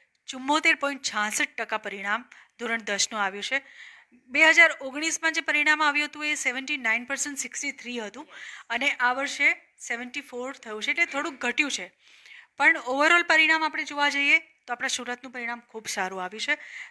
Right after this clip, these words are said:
તો તમામ વિદ્યાર્થીઓને ફરીથી શુભેચ્છા. અને હવે આપણે વાત કરીશું જે વિદ્યાર્થી એ વન ગ્રેડમાં આવ્યો છે. એ વન ગ્રેડમાં આ શાળાના બે વિ-, પાંચ વિદ્યાર્થીઓ છે, પણ જે percentile આવ્યા છે નાઇન્ટી નાઇન પોઇન્ટ નાઇન્ટી સિક્સ,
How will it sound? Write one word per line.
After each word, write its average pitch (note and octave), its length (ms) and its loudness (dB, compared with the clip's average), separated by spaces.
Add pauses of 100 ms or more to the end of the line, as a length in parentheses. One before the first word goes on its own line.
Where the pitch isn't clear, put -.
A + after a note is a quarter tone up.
તો B3+ 260 -10 (160)
તમામ C#4+ 380 8
વિદ્યાર્થીઓને C4+ 580 -2
ફરીથી A3 420 -10
શુભેચ્છા. C4 560 -2 (360)
અને A3 300 -6
હવે A3+ 160 -2
આપણે A#3 200 -6
વાત A#3 300 2
કરીશું D4 500 -8 (280)
જે A#3+ 140 -12
વિદ્યાર્થી C#4+ 480 2
એ B3 260 -10
વન C4 180 -8
ગ્રેડમાં A3 380 -2
આવ્યો G#3 160 -8
છે. D4 120 -8 (140)
એ B3 140 -4
વન D4 180 0
ગ્રેડમાં B3 540 2
આ A#3+ 160 4
શાળાના B3 420 2
બે G#3+ 320 -4
વિ-, B3+ 100 -6
પાંચ D#4 540 4
વિદ્યાર્થીઓ D#4+ 500 2
છે, E4 220 0 (460)
પણ C#4+ 140 -10
જે E4 120 0
percentile C#4 720 2
આવ્યા G3 240 -2
છે B3+ 200 -6 (460)
નાઇન્ટી B3+ 380 -2
નાઇન C#4 300 6
પોઇન્ટ D4+ 360 -4 (160)
નાઇન્ટી A#3+ 420 -6
સિક્સ, - 560 -4